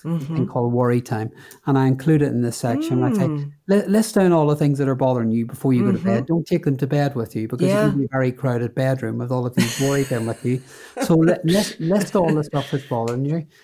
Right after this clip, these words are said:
Speaker 1: And then go
Speaker 2: Uh.
Speaker 1: through the list and you can kind of make that decision, okay, what, what am I in control? You know, what, what's within my control now? Can I do
Speaker 2: Mm.
Speaker 1: anything about this? And if it's not within my control at this moment, can it be okay to park this and to leave it be?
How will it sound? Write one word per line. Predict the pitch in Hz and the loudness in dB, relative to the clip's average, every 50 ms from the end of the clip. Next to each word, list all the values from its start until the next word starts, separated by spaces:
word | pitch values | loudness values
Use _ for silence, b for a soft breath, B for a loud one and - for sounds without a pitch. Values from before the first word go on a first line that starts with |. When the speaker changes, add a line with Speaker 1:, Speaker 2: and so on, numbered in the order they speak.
| b b b b b b - - | b b b b b b -4 0
Speaker 1:
And | 160 170 | 2 2
then | 180 185 196 196 185 180 | 4 4 2 2 0 -2
go | 196 | -4
Speaker 2:
Uh. | 185 | -2
Speaker 1:
through | - 208 202 208 202 | 2 4 4 4 6
the | 190 170 | 6 4
list | 139 123 123 - - | 4 2 0 -2 -2
and | 147 139 | -2 -2
you | 143 139 | -2 -2
can | - 151 135 | -4 -6 -6
kind | - - 151 156 | -2 0 0 2
of | 156 151 | 4 4
make | 156 165 175 175 175 | 4 4 2 2 0
that | 175 151 147 147 - | 0 -2 -2 -4 -4
decision, | - 139 - 135 120 117 - 139 131 | -8 -6 -2 -2 -2 -2 0 -2 -2
okay, | 131 131 - 147 135 135 131 135 b b b b b b | -2 -2 -4 -4 -2 -2 -4 -6 b b b b b b
what, | - 156 156 151 - - | 0 2 2 2 0 0
what | 160 175 180 | 0 2 2
am | 185 185 | 4 4
I | 180 165 160 | 2 2 0
in | 160 156 | 0 -2
control? | - 160 143 - - 160 156 147 139 123 117 127 - _ _ _ _ _ _ _ _ - | -2 -4 -4 -2 0 0 2 2 2 0 -2 -6 -10 _ _ _ _ _ _ _ _ -8
You | 156 151 156 | -4 -2 -2
know, | 143 143 | 0 0
what, | 143 151 151 156 | 0 0 -2 0
what's | 170 180 180 185 - - | 0 -2 -2 -2 -4 -10
within | 143 160 156 156 151 160 165 165 | -4 0 0 2 2 2 2 2
my | 156 143 131 131 | 2 2 0 0
control | 131 147 131 127 - 143 131 131 127 120 | -2 -4 -6 -4 -2 -2 -2 -2 0 -2
now? | 113 113 113 113 | -2 -4 -4 -4
Can | - 147 147 143 | -2 -2 0 0
I | 143 | 0
do | 165 165 151 | 2 2 0
Speaker 2:
Mm. | 147 143 | 2 2
Speaker 1:
anything | 143 139 - - 123 127 | 0 -2 -2 -2 -4 -4
about | 117 120 117 110 113 - | -2 -2 -2 -4 -4 -4
this? | - 131 131 - - B B B B B B B | -6 -6 -6 -8 -14 B B B B B B B
And | - 147 147 | -2 0 0
if | 139 147 | 0 0
it's | 139 139 - - | -2 -4 -2 0
not | 175 170 175 170 | 0 2 2 0
within | 175 156 147 139 139 | 0 0 0 0 0
my | 135 131 131 | 0 -2 -2
control | 131 - 135 127 - 127 120 120 | -4 -6 -6 -4 -2 -2 -2 -2
at | 120 120 | -2 -4
this | - 120 - - | -6 -8 -6 -4
moment, | 120 117 113 117 120 131 - - | -4 -2 -2 -2 -2 -4 -4 -4
can | - 151 143 143 | -2 0 0 0
it | 131 131 | 0 -2
be | 135 131 127 | -2 0 0
okay | 120 120 - - 127 113 113 | 0 -2 -2 -2 -4 -4 -4
to | - 123 | -4 -8
park | - - 120 113 110 113 - | -6 -4 -2 -2 -2 -4 -4
this | 127 123 123 - | -8 -8 -8 -6
and | - 120 - | -8 -8 -6
to | - 120 | -4 -4
leave | 113 117 113 | -4 -4 -4
it | 117 113 | -6 -8
be? | - 110 113 120 127 135 | -6 -6 -6 -6 -6 -8